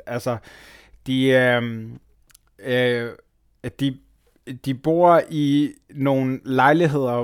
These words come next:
hvor at der er nogle lejligheder indenunder, hvis det giver mening. Så der er ligesom, altså, der er noget, der skal, skal bruges nu, og så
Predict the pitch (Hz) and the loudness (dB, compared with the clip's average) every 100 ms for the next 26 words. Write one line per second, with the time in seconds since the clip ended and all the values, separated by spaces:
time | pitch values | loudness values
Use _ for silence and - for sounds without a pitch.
0 | 120 131 135 139 139 - _ _ _ - | -6 -4 0 2 0 -6 _ _ _ -2
1 | 131 - _ _ - 135 - 127 - 143 | -2 -2 _ _ -12 -8 -2 -2 0 0
2 | 156 143 131 127 127 160 151 135 117 - | 2 0 0 2 4 4 2 2 -2 -2
3 | 165 175 175 143 123 120 110 117 - 135 | 0 2 2 0 -2 -6 -8 -12 -6 -6
4 | 127 123 123 127 139 139 - 135 131 135 | -4 -4 -2 -2 -2 -4 -2 0 2 2
5 | 143 156 151 131 - - _ _ _ 135 | 0 0 0 0 -8 -20 _ _ _ -6
6 | 127 127 135 139 160 160 147 - 135 131 | -2 0 2 4 2 4 0 2 -2 -2
7 | - 131 - 127 139 156 151 147 143 202 | -10 -10 -8 -8 -4 -4 -4 -2 -2 0
8 | 214 170 147 139 165 160 | -2 -2 0 0 4 2